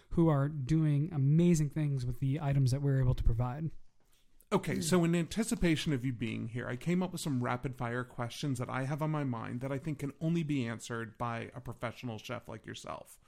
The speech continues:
Speaker 2: Are you willing to take the gamble and go do some rapid fire chef questions?
Speaker 1: Let's roll this dice.
Speaker 2: All right. How many knives do you need?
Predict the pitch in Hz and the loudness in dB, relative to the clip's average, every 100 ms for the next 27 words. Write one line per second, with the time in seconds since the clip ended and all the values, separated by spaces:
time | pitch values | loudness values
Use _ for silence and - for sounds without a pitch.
0 | _ _ _ 123 127 127 135 139 131 - | _ _ _ -2 0 0 0 -2 -2 -2
1 | 123 123 113 _ _ _ - 139 123 131 | -2 -2 -6 _ _ _ -10 -8 -6 -6
2 | 104 120 123 143 151 151 135 123 123 120 | -4 -4 -2 -2 -2 -4 -4 -4 -2 -2
3 | 120 127 127 127 123 107 107 113 123 123 | -2 -2 -2 -4 -6 -6 -6 -8 -8 -8
4 | 127 120 117 - 123 - 143 - 180 185 | -6 -4 -6 -6 -8 -6 -10 -8 -8 -8
5 | 185 - _ _ _ - - _ - 156 | -8 -16 _ _ _ -20 -20 _ 4 6
6 | 156 147 135 - 131 123 - - - - | 8 8 6 4 2 0 -2 -6 -18 -14
7 | 135 123 139 160 - - 185 208 202 135 | -6 -4 -2 -4 -8 -2 2 4 4 2
8 | 135 117 120 110 117 117 | 0 -4 -6 -6 -6 -8